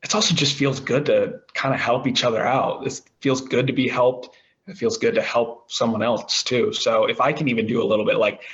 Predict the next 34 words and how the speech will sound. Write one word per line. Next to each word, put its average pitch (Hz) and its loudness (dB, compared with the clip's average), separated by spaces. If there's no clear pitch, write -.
I - -2
probably 127 0
don't 123 2
have 117 0
as 113 0
far 117 2
of 113 -6
a 107 -2
reach 120 0
as 113 0
some 131 0
of 117 -2
these 113 0
other 147 4
people 147 0
<laughs> 127 4
I 135 0
mentioned, 156 0
but 117 2
if - -2
I 117 2
can 127 -2
get 120 0
either 123 2
one 117 2
new 131 2
reader 113 0
for 113 0
them, 113 0
that's 165 0
great. 120 0
I 92 -4
feel 120 -2
like 110 0